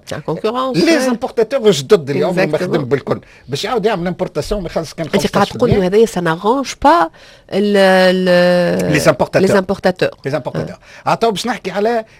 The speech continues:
Speaker 2: المستهلك.
Speaker 1: مم.
Speaker 2: على الأقل
Speaker 1: أي، هو اللي هو
Speaker 2: المستهلك
Speaker 1: العنصر
Speaker 2: يربح
Speaker 1: الأهم
Speaker 2: حاجة.
Speaker 1: من المفروض،
Speaker 2: أوكي؟
Speaker 1: معناتها.
Speaker 2: المستهلك يربح حاجة. المستهلك، راهو الامباكت متاع هذه الحكاية ميتين ألف. أوكي؟ ال-، ال-، الدروا دوان،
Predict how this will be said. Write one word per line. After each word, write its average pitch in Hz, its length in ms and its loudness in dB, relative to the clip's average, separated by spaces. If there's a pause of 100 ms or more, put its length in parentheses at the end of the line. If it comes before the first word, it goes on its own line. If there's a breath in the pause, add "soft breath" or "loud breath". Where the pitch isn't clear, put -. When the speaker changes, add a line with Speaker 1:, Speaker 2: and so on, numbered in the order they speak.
(120)
Speaker 2:
المستهلك. 208 800 -6 (120)
Speaker 1:
مم. 165 200 -10 (120)
Speaker 2:
على 156 140 -4
الأقل 254 680 -4 (100)
Speaker 1:
أي، 202 160 4
هو 143 100 4
اللي 175 120 4
هو 208 80 8
Speaker 2:
المستهلك - 20 8
Speaker 1:
العنصر 240 220 6
Speaker 2:
يربح 240 220 2
Speaker 1:
الأهم 247 80 6
Speaker 2:
حاجة. 262 160 2
Speaker 1:
من 175 100 0
المفروض، 175 340 0
Speaker 2:
أوكي؟ 175 100 4
Speaker 1:
معناتها. 202 420 2
Speaker 2:
المستهلك 175 480 -2
يربح 156 200 -2
حاجة. 120 200 -4 (500 loud breath)
المستهلك، 214 800 0
راهو 156 280 2
الامباكت - 440 -2
متاع 131 200 -4
هذه 135 160 -6
الحكاية 151 280 -10
ميتين 135 280 -14
ألف. - 240 -20 (480)
أوكي؟ 165 260 -6 (460 soft breath)
ال-، 139 340 0
ال-، 131 260 -2
الدروا 131 300 2
دوان، 165 420 2